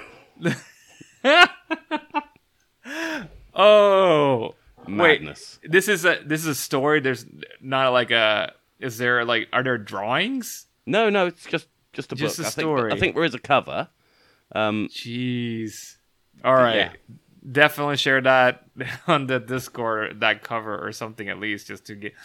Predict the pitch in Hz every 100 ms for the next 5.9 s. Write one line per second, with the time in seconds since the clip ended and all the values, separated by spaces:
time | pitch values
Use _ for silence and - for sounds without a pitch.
0 | - 131 151 156 156 - 127 110 127 120
1 | 110 110 _ - 123 - - 151 156 131
2 | 131 123 160 104 104 95 - - - -
3 | 127 - 139 135 131 120 131 123 120 120
4 | - - _ _ - 98 92 90 - -
5 | 95 80 87 82 82 76 73 71